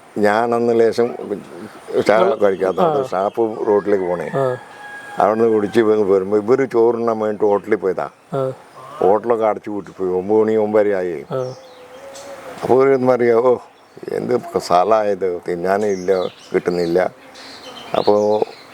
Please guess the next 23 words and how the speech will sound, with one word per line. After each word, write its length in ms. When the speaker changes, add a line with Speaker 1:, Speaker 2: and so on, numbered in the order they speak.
Speaker 1:
ഒരു 100
എൻ 260
എം 160
ജേക്കബ് 420
എന്ന് 140
പറഞ്ഞൊരു 480
കോട്ടയത്തുകാരനുണ്ട്, 1000
മന്ത്രിയായിരുന്നു 600
ആദ്യം. 280
Speaker 2:
ആ. 220
Speaker 1:
അതിൻ്റെ 260
അഞ്ചൻ്റെ 400
മോൻ 300
റേഞ്ചറായി. 640
Speaker 2:
ആ. 140
Speaker 1:
അയാളുണ്ടായിരുന്നു 560
കൂട്ടത്തില്. 400
Speaker 2:
ആ. 160
Speaker 1:
ഇവൻ്റെ 440
സായിദിൻ്റെ 420
കൂട്ടുകാരൊക്കെ. 600
Speaker 2:
ആ. 140
Speaker 1:
അവര്, 460